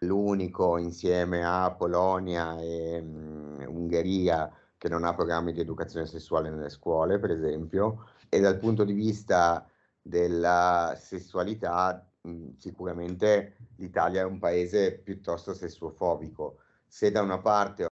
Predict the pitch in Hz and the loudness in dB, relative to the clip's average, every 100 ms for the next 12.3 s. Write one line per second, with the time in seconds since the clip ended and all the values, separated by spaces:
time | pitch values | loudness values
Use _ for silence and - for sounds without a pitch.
0 | _ 107 107 113 127 127 113 117 107 110 | _ 2 4 0 0 0 2 2 2 2
1 | 110 113 110 107 104 101 98 90 - 98 | 2 2 2 2 0 0 -2 -4 -4 -6
2 | - 87 90 95 101 98 90 90 85 82 | -4 -8 -6 0 2 2 0 -2 -6 -6
3 | 80 - _ _ - 87 82 92 98 95 | -10 -16 _ _ -10 -6 -4 -2 -2 -2
4 | 95 92 92 90 90 87 82 87 82 85 | 2 2 4 2 -2 -2 -4 -4 -6 -6
5 | 90 95 87 87 87 85 82 76 85 87 | -2 0 0 -2 -4 -4 -6 -6 -6 -4
6 | 85 92 85 82 78 - _ _ 98 98 | -2 -4 -2 -2 -4 -8 _ _ 0 2
7 | 101 95 90 92 95 95 82 80 92 90 | -2 0 0 0 -2 0 0 0 0 -2
8 | 92 - _ - _ 101 98 101 98 87 | -4 -14 _ -20 _ 2 4 2 0 -4
9 | 87 98 92 - - - 98 90 87 82 | -4 -4 -4 -12 -18 -2 0 0 -2 -4
10 | 80 73 - 85 87 87 78 78 85 82 | -6 -8 -2 2 4 4 2 0 0 0
11 | 71 - 82 78 - 80 - 80 80 78 | -4 -8 -4 -4 -6 -16 -8 -8 -6 -4
12 | 76 71 | -4 -4